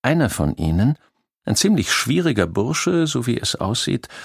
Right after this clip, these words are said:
auf den Onkel Giles Unzulänglichkeiten vielleicht zurückgingen, war aus dem Grenzgebiet zwischen Wales und England nach Westen gezogen, um die Erbin eines kleinen Anwesens zu heiraten, das oberhalb einer Bucht an dieser verlorenen,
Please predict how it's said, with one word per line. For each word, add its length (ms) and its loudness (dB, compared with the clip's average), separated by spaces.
auf 100 -4
den 220 2
Onkel 340 0
Giles 760 0
Unzulänglichkeiten 1120 0
vielleicht 560 -2
zurückgingen, 720 0
war 140 2
aus 100 -2
dem 160 2
Grenzgebiet 720 0
zwischen 420 0
Wales 480 0
und 240 -2
England 500 2
nach 200 -2
Westen 400 0
gezogen, 640 0
um 140 2
die 80 2
Erbin 420 2
eines 260 0
kleinen 340 2
Anwesens 760 0
zu 220 -2
heiraten, 560 0
das 340 -4
oberhalb 480 0
einer 240 -2
Bucht 640 -8
an 100 0
dieser 220 -2
verlorenen, 840 0